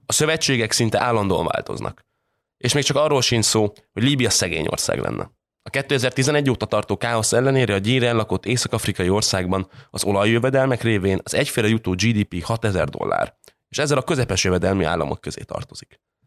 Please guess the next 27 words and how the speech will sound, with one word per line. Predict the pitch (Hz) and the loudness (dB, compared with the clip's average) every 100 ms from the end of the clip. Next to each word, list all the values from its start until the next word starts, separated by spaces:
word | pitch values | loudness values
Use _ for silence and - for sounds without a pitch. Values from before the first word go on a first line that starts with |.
| _ _ _ _ - | _ _ _ _ -6
Sőt, | - 156 131 | 0 0 2
még | 117 | 0
a | |
szakértelem | 123 - 127 127 107 | 0 0 0 0 0
hiányáról | 110 104 95 82 | 0 0 0 0
sem | 90 80 | 0 -2
lehet | 57 - | -2 -4
beszélni, | - - - 64 - _ _ _ | -4 -6 -6 -10 -14 _ _ _
hiszen | - 110 110 | -4 0 2
Líbia | 135 139 123 | 2 2 2
Kadhafi | 131 123 - | 2 0 2
alatt | 131 135 | 2 2
évtizedeken | 90 127 117 117 113 135 | -2 -2 0 0 0 0
át | 139 135 | 0 0
hatalmas | 131 120 104 - | -2 0 0 0
mérnöki | 113 110 95 92 | 0 0 0 0
infrastrukturális | 87 92 92 92 87 90 76 82 | -2 -2 -2 -2 0 0 0 -2
programokat | - 98 92 90 87 | -2 0 0 -2 -4
valósított | 80 71 - - - | -4 -4 -6 -8 -14
meg, | - - _ _ _ | -18 -20 _ _ _
köztük | - 104 110 | -6 -2 -2
az | 107 | 0
ember | 123 107 | 2 2
által | 104 98 98 | 2 0 0
készített | - 127 - 92 | 0 -2 -2 -4
nagy | 87 85 | -4 -4
folyót. | - - - - | -6 -8 -10 -14